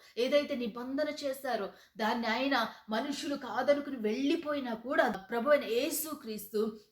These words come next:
తన రక్తం చిందించి తండ్రితో మరలా మనందరం కలిసి సహవాసంలోనికి రావడానికి, ఆ నిబంధనలోనికి రావడానికి, ఆ రక్త నిబంధనలోనికి రావడానికి దేవుడు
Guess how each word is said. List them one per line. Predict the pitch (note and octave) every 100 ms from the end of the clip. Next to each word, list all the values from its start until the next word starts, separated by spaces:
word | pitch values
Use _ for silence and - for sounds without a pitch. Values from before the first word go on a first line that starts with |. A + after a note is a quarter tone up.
| A3
తన | G#3
రక్తం | A3 A3+ - C#4+
చిందించి | - C4+ C4 C#4+ B3+ - G#3+ A3 - _
తండ్రితో | A#3+ B3+ C4+ E4 E4 D#4
మరలా | C#4 A3 A3+ C4 B3+
మనందరం | A3+ G#3+ A#3 C4 C#4+ D4+ D4 C4+
కలిసి | A#3 A3+ A3
సహవాసంలోనికి | G#3+ G#3 G3 G#3+ A3 A#3+ - A3+ G#3+ F#3+ F3+ F#3
రావడానికి, | F#3 - - -
ఆ | A3+
నిబంధనలోనికి | B3+ G3 B3 C4 C4+ C#4 C#4 C4 C4 B3
రావడానికి, | A#3 G#3+ F#3 F3+ - - -
ఆ | G#3+
రక్త | B3 C4 - D4+
నిబంధనలోనికి | C4 G#3+ B3+ C#4 D4 D4+ C#4 C4 A#3+ A#3 G#3+
రావడానికి | G3 A3 B3+ B3 A3 G#3
దేవుడు | G3 F#3+ F#3+ A3+ D#4+